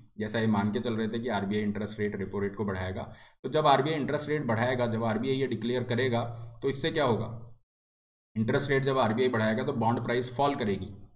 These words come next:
ठीक है। तो ये आने वाले time में जब bond price गिरेगी, क्यों नहीं उससे पहले ही हम ये अपने bond जो है बेच दें market में। सौ रुपये का bond है, इसको हम क्यों नहीं, अ, इस तरह से, अ, आने वाले time में ये फ-, fall करेगा, let us say अस्सी रुपये पे आएगा, तो हम इसको पहले ही बेच देते हैं। और फिर जब ये नीचे गिर जाएगा,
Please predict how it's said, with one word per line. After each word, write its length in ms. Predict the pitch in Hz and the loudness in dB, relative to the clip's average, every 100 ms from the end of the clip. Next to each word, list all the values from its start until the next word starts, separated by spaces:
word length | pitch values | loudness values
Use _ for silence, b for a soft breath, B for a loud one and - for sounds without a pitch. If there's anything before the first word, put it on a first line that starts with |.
| _ 165 | _ -2
ठीक 140 | 170 | 0
है। 140 | 107 B B B | -2 B B B
तो 60 | 170 | 2
ये 80 | |
आने 280 | 175 131 143 | 4 4 4
वाले 160 | 160 160 | 2 2
time 200 | 151 151 | 0 -2
में 80 | 156 | -2
जब 160 | 143 | -2
bond 240 | 120 131 143 | 2 2 2
price 220 | 143 135 | -2 0
गिरेगी, 320 | 117 117 151 | 2 2 2
क्यों 240 | 147 147 | 0 0
नहीं 160 | 151 156 | 0 -2
उससे 260 | 113 - 151 | -4 -4 -4
पहले 320 | 127 117 131 | 0 0 2
ही 80 | 147 | 0
हम 200 | 143 139 | -2 -2
ये 60 | |
अपने 240 | 135 135 135 | -4 -4 -2
bond 320 | 117 120 127 | 0 0 0
जो 120 | 120 | 0
है 380 | 117 - - - | 0 -4 -10 -8
बेच 240 | 104 117 120 | 0 0 0
दें 140 | 123 | -2
market 440 | 123 107 113 104 110 | 0 0 0 -4 -6
में। 100 | - B B _ _ | -10 B B _ _
सौ 100 | 139 | 4
रुपये 200 | 139 139 | 6 4
का 100 | 143 | 2
bond 300 | 139 127 127 | 2 2 2
है, 120 | 131 127 | 0 -2
इसको 180 | - | -2
हम 140 | 131 127 | -2 -2
क्यों 160 | 123 | -2
नहीं, 300 | 120 127 117 | -2 -4 -8
अ, 220 | 117 107 95 | -6 -4 -4
इस 160 | 110 | -4
तरह 140 | 113 107 | -2 -2
से, 220 | 117 110 | -2 -2
अ, 320 | 107 101 98 | -2 -4 -4
आने 220 | 107 110 | -2 0
वाले 140 | 113 113 | 2 2
time 240 | 113 110 | 2 2
में 60 | 110 | 2
ये 100 | 110 | 0
फ-, 260 | - 113 - | -4 -8 -2
fall 180 | 110 120 | 0 0
करेगा, 280 | 127 123 123 | 0 0 0
let 160 | 107 | -2
us 100 | 113 | -4
say 100 | 113 | -4
अस्सी 220 | 107 110 | -4 -2
रुपये 200 | 120 120 | -4 -2
पे 100 | 117 | -2
आएगा, 240 | 123 120 123 | 0 0 -2
तो 120 | 127 | -4
हम 140 | 127 | -4
इसको 160 | 117 135 | -4 -6
पहले 260 | 117 104 120 | -4 0 0
ही 60 | |
बेच 200 | 113 110 | 0 -2
देते 260 | 110 101 117 | -2 -4 -4
हैं। 180 | 117 B B B | -6 B B B
और 100 | 123 | -4
फिर 140 | 156 135 | -2 0
जब 160 | 143 156 | 0 2
ये 60 | |
नीचे 300 | 143 117 147 | 2 2 0
गिर 140 | 139 117 | 0 0
जाएगा, 460 | 107 104 117 - | 0 -2 -4 -8